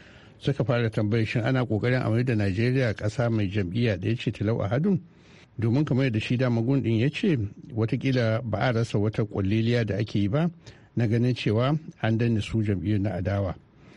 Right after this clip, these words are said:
Daga lokacin da muka kawo muku shirin ƙarshe rana wato da ta gabata zuwa yau, wato cikin mako ɗaya da gabata kenan,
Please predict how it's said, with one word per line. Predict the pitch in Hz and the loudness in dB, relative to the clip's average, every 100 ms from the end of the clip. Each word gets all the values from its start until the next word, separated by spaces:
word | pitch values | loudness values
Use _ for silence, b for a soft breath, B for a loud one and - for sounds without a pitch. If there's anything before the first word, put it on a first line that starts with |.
| B B B B B B B - | B B B B B B B -4
Daga | 120 110 | -2 2
lokacin | 135 202 226 190 | 0 0 0 0
da | 131 | 2
muka | 127 104 | 0 -2
kawo | 120 113 | 0 0
muku | 120 120 | 0 -2
shirin | - 117 101 | 0 0 0
ƙarshe | 101 95 - 113 117 104 117 | -2 -4 -2 0 0 0 -2
rana | 120 123 131 | 0 0 0
wato | 113 - 120 101 | 0 0 0 0
da | 98 | -2
ta | 113 | -2
gabata | 107 92 117 110 101 | -2 -2 -2 -2 -2
zuwa | 98 117 113 | 0 0 2
yau, | 107 104 | 0 0
wato | 104 - | -2 -2
cikin | 107 - 123 | -4 0 0
mako | 131 - 107 | 0 0 -2
ɗaya | 110 107 | 0 0
da | 98 | 0
gabata | 98 98 117 110 | -2 0 -2 -2
kenan, | 110 98 143 | -2 0 0